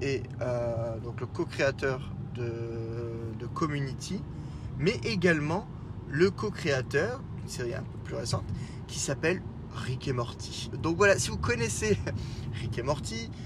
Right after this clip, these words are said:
si vous connaissez un petit peu le délire barré qui est cette, qui est cette série,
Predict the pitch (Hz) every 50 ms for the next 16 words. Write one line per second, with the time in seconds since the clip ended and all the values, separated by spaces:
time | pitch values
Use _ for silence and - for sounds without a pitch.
0 | - - - - - - - 143 143 143 - 160 151 143 - 151 - - 165 160
1 | - - 123 117 113 123 131 131 135 120 120 113 143 143 143 156 156 139 - 127
2 | 120 - - - - - - - - - - - - - - 92 - 120 107 101
3 | - - 131 160 190 214